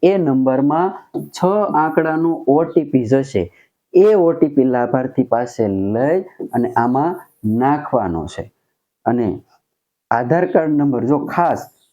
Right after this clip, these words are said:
પહેલા તો આ કે વાય સી કરવા માટે લાભાર્થીના મોબાઈલ, અ, લાભાર્થીના આધાર કાર્ડમાં મોબાઈલ નંબર લિંક હોવો જોઈએ, ઉપરાંત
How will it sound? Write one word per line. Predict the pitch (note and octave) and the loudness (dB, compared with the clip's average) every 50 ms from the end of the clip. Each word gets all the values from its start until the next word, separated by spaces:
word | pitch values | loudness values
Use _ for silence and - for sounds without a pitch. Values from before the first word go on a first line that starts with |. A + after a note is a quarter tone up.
| _ - | _ -4
પહેલા | D3 D#3 E3 E3+ E3 | -2 0 2 2 2
તો | E3 - D3+ A2+ - - - _ _ | 2 0 -2 -2 -4 -8 -14 _ _
આ | - C#3+ E3 | -4 -2 -2
કે | E3 - E3 D3+ | 0 0 0 0
વાય | D3+ D3+ D3 | 2 0 0
સી | C#3+ D3 - C#3+ | 0 0 0 0
કરવા | D3 - C#3 C3+ C3+ C3 | 2 0 0 2 2 2
માટે | C3 C#3+ C#3 C3+ - G#2+ F2 - - _ _ _ | 2 0 0 0 -2 -4 -4 -4 -12 _ _ _
લાભાર્થીના | A#2 A#2 A#2+ C3 C#3 C#3 C3 D3 D3 D3+ D3 - D#3+ D3 D3+ D3 C#3+ C#3 | 0 2 2 2 2 2 0 0 -2 -2 -2 0 0 0 2 0 0 0
મોબાઈલ, | C#3 B2 A#2+ B2 C3 C#3 C#3 C#3 C#3 C3+ C3 - - - | 0 0 0 0 2 2 2 2 2 0 -2 -6 -6 -6
અ, | - G#2 G#2+ G2+ G#2+ G#2 | -4 -4 -2 -4 -2 -2
લાભાર્થીના | A2+ G2+ A2+ A#2+ B2+ B2+ - D3 D3+ D3 - D3 C3 C3 C3+ C3 B2+ - - | -2 0 2 2 2 2 0 -2 -2 -2 -2 0 0 0 0 -2 -4 -4 -2
આધાર | A#2+ B2 C3 B2+ D#3 F3+ F3 | -2 0 0 0 0 0 2
કાર્ડમાં | - F3 D3+ C#3 A2+ F#2+ F#2 - - - _ _ _ | 0 0 0 0 -2 -4 -6 -8 -10 -18 _ _ _
મોબાઈલ | A2 A2+ B2+ C#3 C#3+ D#3 D3+ D3+ D3 | 0 2 2 2 4 4 4 4 2
નંબર | C#3+ D3 D3+ D3+ C#3+ C#3 | 2 0 0 0 0 0
લિંક | C3+ C3+ C#3+ D3 D3 C#3+ C#3+ | 2 0 0 0 0 0 0
હોવો | C#3 C3+ C#3+ D3 D3 C#3 | 0 0 2 0 0 0
જોઈએ, | C3+ D3 D3 C#3+ D3 D3 D3+ - - _ | 0 0 0 2 0 -2 -4 -8 -4 _
ઉપરાંત | D#3 E3+ E3+ - G#3+ G3 F#3 E3 C3+ B2 | 0 0 0 0 -2 -2 0 -2 -2 -4